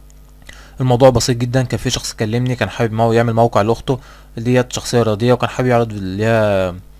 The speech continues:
صور او فيديوهات او معلومات خاصه بيها، عشان مثلًا لو حب يراسل اي ش-، اي شخص يراسله بالموقع دوت دون الحاجه اللي هو يشرح له او يديله بيانات كامله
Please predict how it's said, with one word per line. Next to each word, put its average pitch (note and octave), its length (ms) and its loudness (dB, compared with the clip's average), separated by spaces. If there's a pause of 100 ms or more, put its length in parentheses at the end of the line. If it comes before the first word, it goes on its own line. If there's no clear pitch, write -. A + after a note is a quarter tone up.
(240)
صور A#2+ 280 2
او G#2+ 80 0
فيديوهات G#2 320 -4
او G2+ 300 -2
معلومات G#2+ 360 0
خاصه A#2+ 260 -6
بيها، A#2+ 220 2
عشان A#2 260 -4
مثلًا A2+ 340 -4
لو G2+ 160 -2
حب G#2+ 340 -8
يراسل G#2+ 500 -4 (500)
اي B2 120 2
ش-، - 120 -6
اي A2 200 -2
شخص - 260 -4
يراسله A#2+ 340 -2
بالموقع G2+ 600 -2
دوت B2 260 4
دون A#2 180 -2
الحاجه A#2 240 -4
اللي A2+ 100 0
هو A2+ 200 2
يشرح F#2+ 440 -2
له A#2 140 2
او F2+ 260 -2
يديله G2+ 480 -2
بيانات A2 300 -2
كامله B2+ 300 0